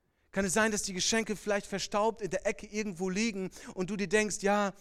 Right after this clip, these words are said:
schön, dass es irgendwo da ist, es gehört mir und ich besitze es ja“, aber es wird nicht zu Gottes Ehre genutzt? Paulus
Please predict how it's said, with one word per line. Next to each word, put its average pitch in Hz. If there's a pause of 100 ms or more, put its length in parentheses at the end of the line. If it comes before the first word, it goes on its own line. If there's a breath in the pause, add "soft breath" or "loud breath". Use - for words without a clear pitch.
(180 loud breath)
schön, 226
dass 208
es 185
irgendwo 190
da 202
ist, 185
es 202
gehört 196
mir 214
und 180
ich 143
besitze 185
es 175
ja“, 175 (320 loud breath)
aber 180 (400 soft breath)
es 147
wird 170
nicht 175
zu 165
Gottes 165
Ehre 160
genutzt? 151 (2000)
Paulus 196